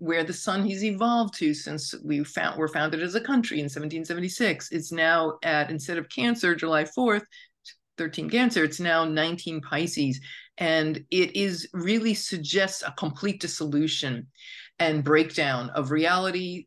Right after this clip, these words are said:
of religion, of belief, of <laughs> real estate. I mean, e-, everything, everything, opioid crisis. It speaks to so many things. And I asked him, you know, "Would you like to talk about the progress chart of the U S A?" And he said,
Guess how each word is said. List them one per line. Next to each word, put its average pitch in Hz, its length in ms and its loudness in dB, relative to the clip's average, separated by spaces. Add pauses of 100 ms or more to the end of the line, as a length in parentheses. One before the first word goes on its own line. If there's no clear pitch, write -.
of 139 320 0
religion, 175 680 2
of 131 240 -2
belief, 190 680 0
of 147 260 0 (380)
<laughs> 151 540 -4
real 147 260 2
estate. 185 560 2
I 175 80 6
mean, 151 240 -4
e-, - 320 -10
everything, 170 800 0
everything, 196 720 4
opioid 196 540 2
crisis. 170 420 -2
It 151 120 -8
speaks - 360 -4
to 156 120 -8
so 190 340 -2
many 175 220 -2
things. 160 360 -2 (240)
And 170 140 2
I 165 100 6
asked 233 300 2
him, 180 120 2
you 170 60 2
know, 160 120 2
"Would 160 200 2
you 165 80 0
like 156 220 2
to 151 80 -14
talk 147 240 -4
about 143 200 -2
the - 80 -10
progress 143 280 -2
chart 139 160 -2
of 135 80 -6
the 139 80 -4
U 139 80 2
S 139 100 -4
A?" 180 220 2
And 135 120 -6
he 135 80 -2
said, 131 300 -4